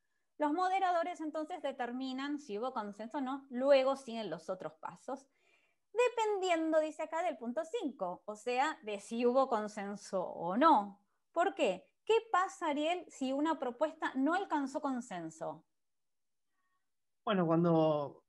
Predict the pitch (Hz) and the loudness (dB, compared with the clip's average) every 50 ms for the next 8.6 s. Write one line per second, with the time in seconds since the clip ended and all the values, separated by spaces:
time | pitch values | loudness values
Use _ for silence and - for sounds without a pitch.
0 | _ - 220 240 233 185 175 175 175 208 175 - 180 170 175 185 175 175 165 160 | _ -2 2 4 4 4 4 2 0 0 0 0 2 4 4 2 2 2 0 0
1 | 160 175 175 160 165 160 143 147 185 196 196 190 - 214 220 220 220 - _ _ | 0 0 0 0 0 0 0 0 0 0 0 -2 -2 -2 -2 -2 -4 -8 _ _
2 | _ _ _ _ _ _ _ _ _ _ 156 156 160 160 - 185 180 175 190 185 | _ _ _ _ _ _ _ _ _ _ -6 -4 -4 0 2 2 4 4 4 4
3 | 180 175 - - _ _ _ _ _ _ _ _ _ - 160 143 135 135 - _ | 4 2 -2 -10 _ _ _ _ _ _ _ _ _ -6 -6 -6 -6 -6 -12 _
4 | _ _ - 180 208 226 233 - 208 180 175 165 165 165 208 220 208 196 196 202 | _ _ 2 4 4 4 4 2 2 2 2 2 2 2 2 4 4 4 4 4
5 | 214 208 202 190 185 170 - 214 208 208 196 185 180 170 214 220 220 226 220 - | 4 4 4 2 2 2 2 0 2 2 2 2 2 2 0 0 0 -2 0 2
6 | 247 254 262 262 262 - _ _ _ _ _ _ _ _ _ _ 175 185 196 202 | 4 6 6 4 2 -4 _ _ _ _ _ _ _ _ _ _ 2 4 4 2
7 | 196 - 214 214 226 226 226 - 160 151 151 147 151 147 147 151 147 151 165 185 | 2 2 2 2 2 0 -2 0 2 2 2 2 0 -4 -4 -4 -2 2 4 6
8 | 190 190 - - - 156 143 147 147 139 123 - | 6 6 4 2 -2 -4 -4 -4 -4 -4 -6 -8